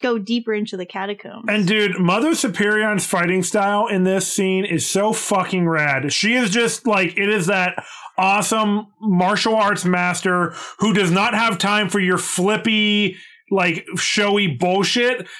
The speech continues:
Speaker 2: She's just, like, smacking Sister Crimson around with her cane, just, like, tempting her to try to take it from her, just whooping ass.
Speaker 1: She's conserving energy and playing it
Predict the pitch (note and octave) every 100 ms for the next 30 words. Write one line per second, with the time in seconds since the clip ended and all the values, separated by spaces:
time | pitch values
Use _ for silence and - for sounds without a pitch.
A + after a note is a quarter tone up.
0 | - - A3 A3+ A#3+ F3+ G3+ D#3 - -
1 | F#3+ F#3+ G3 A3+ G#3+ F#3+ - F#3 - F3+
2 | - F#3 F3 E3 E3 D#3+ D#3 D#3 D#3 D3+
3 | - - F#3 E3 D#3+ - G#3 A#3 A3 A3
4 | G#3 F3 - - A3 F#3 G3 E3+ B2 -
5 | G#3 F#3 G#3 G3 F#3 F#3 D#3 - E3 C3
6 | - A#3 F#3 G3+ - G3+ F#3+ F3+ F3+ F3
7 | - - - D4+ F3+ E3 F#3 G#3 F3 D3
8 | C#3 B2+ A#2+ E4+ E4+ - E4+ D4 - D4
9 | E4 F#4 G4 F#4+ - C4 C4+ C#4+ C#4+ E4
10 | E4+ F#4 G4 _ _ _ _ _ B3+ C4
11 | C4+ C4+ C4 B3+ - - _ - C#4+ C4+
12 | C#4 C#4+ C#4+ C#4+ C#4 C4 -